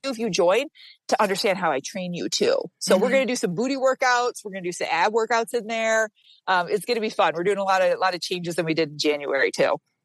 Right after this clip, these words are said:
Speaker 2: Oh my God, I love it. I love it.
Speaker 1: Mm-hmm.
Speaker 2: All right, Melissa, how do we follow you on social media? So we're signed up, busy to mom dot com. We're signed up for the free, free boot camp, right?
Speaker 1: Free Reignite Yourself boot
Speaker 2: Free
Speaker 1: camp,
Speaker 2: Reignite
Speaker 1: yes.
Speaker 2: Yourself boot camp.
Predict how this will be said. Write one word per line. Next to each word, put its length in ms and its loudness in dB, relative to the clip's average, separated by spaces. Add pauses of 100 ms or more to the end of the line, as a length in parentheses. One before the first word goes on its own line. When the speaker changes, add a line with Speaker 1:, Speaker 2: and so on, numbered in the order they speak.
(120)
Speaker 2:
Oh 120 4
my 280 4
God, 120 -2
I 320 0 (160)
love 240 -2
it. 200 -8
I 120 2
love 420 -2
it. 140 -10
Speaker 1:
Mm-hmm. 300 -2 (100)
Speaker 2:
All 80 6
right, 180 4
Melissa, 340 -2
how 280 2
do 80 -6
we 140 -4
follow 340 2
you 180 -2
on 140 2
social 320 -2
media? 200 -6
So 140 -8
we're 160 -6
signed 460 2
up, 180 2 (400)
busy 220 2
to 80 0
mom 240 6
dot 300 6
com. 380 4
We're 120 -4
signed 340 -2
up 180 0
for 120 -6
the 100 -4
free, 580 0 (540)
free 300 0
boot 300 0
camp, 500 2 (360)
right? 240 0
Speaker 1:
Free 220 4
Reignite 440 2
Yourself 360 2
boot 140 2
Speaker 2:
Free 140 4
Speaker 1:
camp, 120 2
Speaker 2:
Reignite 80 0
Speaker 1:
yes. 320 4
Speaker 2:
Yourself 380 2
boot 240 -2
camp. 340 -2